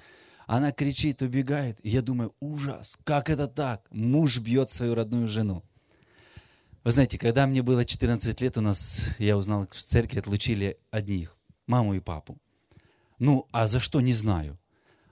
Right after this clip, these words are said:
А потом все-таки, ну, любопытно, там, одного, второго, третьего спрашивают, говорят, они ссорятся, дерутся между собой.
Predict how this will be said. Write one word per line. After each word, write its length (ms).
А 120
потом 300
все-таки, 400
ну, 140
любопытно, 600
там, 320
одного, 380
второго, 440
третьего 380
спрашивают, 540
говорят, 400
они 240
ссорятся, 640
дерутся 580
между 240
собой. 420